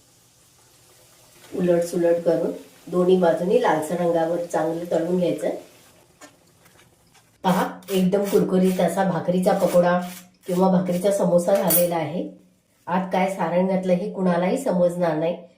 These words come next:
हे तुम्ही असंच खाऊ शकता किंवा कुठल्याही चटणी बरोबर खाल्लं तरी चालेल. टोमॅटो सॉस ज-, सोबत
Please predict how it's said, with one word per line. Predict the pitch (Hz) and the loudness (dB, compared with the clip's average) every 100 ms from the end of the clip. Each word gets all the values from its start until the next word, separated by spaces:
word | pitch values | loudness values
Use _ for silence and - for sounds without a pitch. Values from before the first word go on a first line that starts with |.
| - | -4
हे | 208 208 | 0 0
तुम्ही | 196 185 214 | 0 0 0
असंच | 180 254 247 | 0 -2 -2
खाऊ | 220 196 | -2 -2
शकता | - 180 170 | -2 -4 -2
किंवा | 175 190 185 | -4 -2 -2
कुठल्याही | 185 185 180 190 - | -2 -2 2 2 2
चटणी | 196 202 | -4 -2
बरोबर | 208 196 185 180 | -2 -2 -2 -2
खाल्लं | 185 175 175 | -2 0 2
तरी | 180 - | 0 0
चालेल. | 170 156 180 - - _ _ _ _ _ - | -2 -2 -2 -6 -20 _ _ _ _ _ -2
टोमॅटो | 185 185 180 | 2 4 2
सॉस | - 202 185 | 0 0 0
ज-, | 185 190 196 | 0 -4 -2
सोबत | 180 202 185 | -2 -2 -2